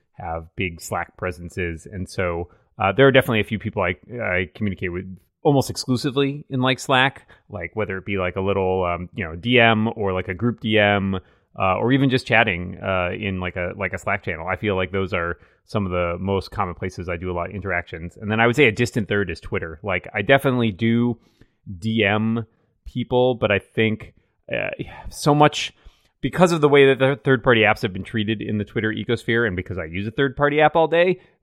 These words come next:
D Ms are, I won't say unreliable, but they are not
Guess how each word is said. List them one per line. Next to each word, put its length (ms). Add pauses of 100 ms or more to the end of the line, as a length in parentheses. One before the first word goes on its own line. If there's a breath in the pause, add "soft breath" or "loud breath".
D 240
Ms 280
are, 640
I 200
won't 140
say 100
unreliable, 720
but 240
they 160
are 220
not 340